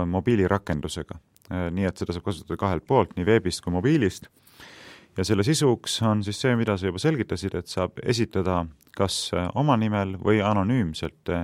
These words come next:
pealekaebusi teiste inimeste suhtes, kes on siis, äh, käitunud viisil, mis ei ole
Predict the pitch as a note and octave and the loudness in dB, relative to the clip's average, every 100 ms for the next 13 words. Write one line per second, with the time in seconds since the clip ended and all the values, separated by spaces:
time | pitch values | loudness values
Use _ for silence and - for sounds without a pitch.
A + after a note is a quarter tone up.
0 | D#2+ - C#3 G2 D#2 A2 A#2 E2 - - | -6 0 2 2 0 0 2 0 -2 -8
1 | - G2+ - G2+ F#2+ D#2+ - G#2+ D#3+ - | -2 0 0 0 0 -2 -4 0 0 0
2 | - F2+ - _ - - - - - - | -2 -2 -6 _ -20 -20 -20 -20 -20 -2
3 | A2+ A2+ - A2+ A2 F2+ E2+ - F2+ F2 | 0 2 2 2 2 0 -2 -2 -2 0
4 | F2 E2 _ _ - B2+ C3 C3+ F2 E2+ | -2 -6 _ _ 0 4 4 2 -4 -4
5 | E2 B2+ C3 F#2+ D#2+ F2 - F#2 | -2 -2 -2 -2 -4 -4 -2 0